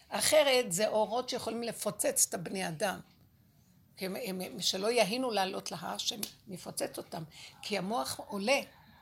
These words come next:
הוא רוצה הרים וגבעות, והעבודה שלנו להישאר בגבוליות. תדעו לכם, זה נורא קשה.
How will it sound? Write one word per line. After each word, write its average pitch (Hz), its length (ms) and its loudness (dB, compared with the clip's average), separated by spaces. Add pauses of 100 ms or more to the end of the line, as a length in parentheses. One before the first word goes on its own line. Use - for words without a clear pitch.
(140)
הוא 180 340 -6
רוצה 160 300 -6 (1400)
הרים 185 300 -4
וגבעות, 202 520 -6 (500)
והעבודה 180 320 -4 (100)
שלנו 240 380 -8
להישאר 190 320 -6
בגבוליות. 170 400 -8 (420)
תדעו 196 260 -8
לכם, 226 220 -6
זה 170 100 -8
נורא 165 260 -8
קשה. 196 380 -8